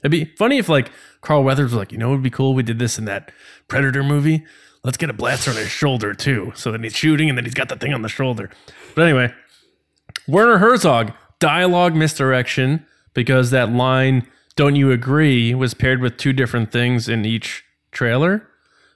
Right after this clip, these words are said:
So in the footage, like we saw earlier, he said, "It's a complicated profession, don't you agree?" And then in this trailer, it was, uh, "You're the best at what you do, don't you agree?" So where does that line really exist? And if, does it e-, even in the show?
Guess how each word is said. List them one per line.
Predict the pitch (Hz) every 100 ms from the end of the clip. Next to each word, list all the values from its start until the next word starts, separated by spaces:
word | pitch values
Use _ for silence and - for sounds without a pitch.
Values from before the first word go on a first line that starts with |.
| -
So | 127 123
in |
the | 113
footage, | - 127 123 120
like | 123 110
we | 120
saw | 113 120
earlier, | 101 120 120 120
he | 110
said, | - 120 117 - - _ _
"It's | 120 117
a |
complicated | - 120 113 117 110
profession, | 110 - 117 - 117
don't | 117 110
you | 113
agree?" | 113 120 113 117 117 117 110 _ _ _ _
And | 117 113
then | 113 113
in | 107
this | 117
trailer, | - 120 113 113
it | 110
was, | 110 107 107 - _ _ _ _ -
uh, | 110 104 101 98 -
"You're | 113 120
the | 113
best | 104 110 110 -
at | 117 104
what | 101
you | 107
do, | 101 110 110
don't | 110 107
you | 110
agree?" | 107 110 107 107 107 107 - - - -
So | - 117
where | 113 127 156
does | 147 139
that | 139 127
line | 127 131 131
really | 123 123 117
exist? | 107 113 170 180 180 - - -
And | 117 110 107
if, | 101 -
does | - 110
it | 110
e-, | 110 107 120 110 113
even | 117 117
in | 113
the | 107
show? | - 156 151 156